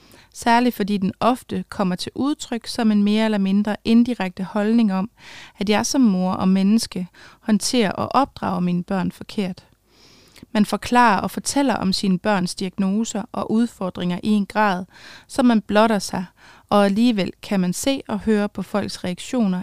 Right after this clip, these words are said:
at de ikke forstår. Som kollegaen, der engang sagde til mig, at hvis det havde været for hendes barn,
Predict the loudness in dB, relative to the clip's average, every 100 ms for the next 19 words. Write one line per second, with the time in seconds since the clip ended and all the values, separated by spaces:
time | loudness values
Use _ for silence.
0 | -6 -8 -8 -10 -10 -10 -10 -6 -6 -6
1 | -10 _ _ _ -20 -20 -20 -10 0 2
2 | 4 4 4 4 0 -2 -2 -2 -2 -2
3 | -4 -4 -4 -4 0 2 2 -2 _ -20
4 | -18 -6 -2 0 0 0 0 0 0 -2
5 | 0 2 2 0 0 2 2 -2